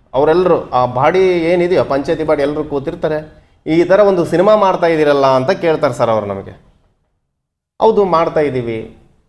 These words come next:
"ಏನಾದ್ರೂ ಕತೆ ಏನು?" ಅಂತ ಕೇಳಿದ್ರು. ಕತೆ ಹೇಳಿದ್ವಿ, "ಕತೆ ಹಿಂಗ್ ಹಿಂಗಿದೆ, ಹಿಂಗ್ ಹಿಂಗಿದೆ." ಟ್ರೈಲರ್ ಕೂಡ ತೋರಿಸಿದ್ವಿ ಸರ್ ನಾವು.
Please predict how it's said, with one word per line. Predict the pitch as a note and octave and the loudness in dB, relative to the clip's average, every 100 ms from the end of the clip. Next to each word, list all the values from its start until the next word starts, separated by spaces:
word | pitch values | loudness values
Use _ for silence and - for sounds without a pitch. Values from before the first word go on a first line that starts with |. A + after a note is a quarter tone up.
| _ _ _ _ | _ _ _ _
"ಏನಾದ್ರೂ | G3 A#3+ G#3+ F3+ | 2 4 2 0
ಕತೆ | E3+ D#3 F3 | -2 0 0
ಏನು?" | D#3+ | 0
ಅಂತ | D3 C3 | 0 -2
ಕೇಳಿದ್ರು. | B2 A2 A#2 | -4 -6 -6
ಕತೆ | - G3 B3+ | -4 0 4
ಹೇಳಿದ್ವಿ, | A#3 D3+ A#2 G#2+ - - _ _ _ - | 4 2 -4 -10 -14 -20 _ _ _ -4
"ಕತೆ | E3+ G3 | -2 -2
ಹಿಂಗ್ | E3+ | -2
ಹಿಂಗಿದೆ, | D#3+ D#3 D#3+ F#3+ | -4 -4 -2 -2
ಹಿಂಗ್ | E3 | -2
ಹಿಂಗಿದೆ." | D#3+ G3 | -2 -2
ಟ್ರೈಲರ್ | D#3 F3 G#3 | 2 2 2
ಕೂಡ | F#3+ | 0
ತೋರಿಸಿದ್ವಿ | A#3 G3+ G3 F3+ D3+ | 0 0 0 -2 -2
ಸರ್ | B2 A2 | -4 -4
ನಾವು. | G2 G2+ - | -8 -12 -18